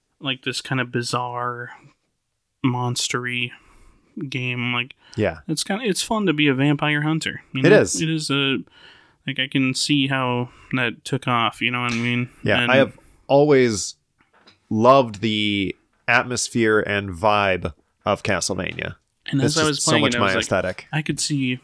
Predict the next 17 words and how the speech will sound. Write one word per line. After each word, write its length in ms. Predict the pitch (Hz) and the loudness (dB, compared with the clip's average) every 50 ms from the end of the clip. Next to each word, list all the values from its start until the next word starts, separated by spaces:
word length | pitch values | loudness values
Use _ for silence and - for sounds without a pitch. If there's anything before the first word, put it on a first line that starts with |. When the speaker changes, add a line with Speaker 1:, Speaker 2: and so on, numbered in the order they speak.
| _ _ - | _ _ -8
Speaker 1:
you 120 | - 127 | -6 -4
know, 200 | 127 120 120 120 - | -4 -4 -4 -4 -4
teenage 480 | - - 131 123 123 123 120 117 - | -4 -2 -2 -2 -2 -2 -2 -4 -4
Jason 400 | - - 127 123 120 - - 123 | -4 -2 -4 -4 -4 -6 -8 -8
getting 320 | 123 123 123 123 123 123 123 | -8 -6 -6 -4 -4 -4 -4
really 260 | 127 123 123 123 123 | -4 -4 -2 -2 -2
into 160 | 120 120 123 | -4 -4 -4
this. 300 | 120 123 131 123 - - | -4 -4 -6 -6 -6 -4
You 80 | 123 120 | -4 -4
know 60 | 120 | -2
what 40 | 120 | -2
I 40 | 120 | -2
mean? 200 | 123 123 127 - - | -2 -2 -4 -4 -6
Speaker 2:
<laughs> 80 | - - | -2 2
Yeah. 460 | 156 156 151 151 151 151 151 151 151 | 4 4 6 6 4 4 4 4 2
Speaker 1:
Like, 100 | 143 120 | 2 2
I, 280 | 107 127 127 127 123 | 2 4 4 4 4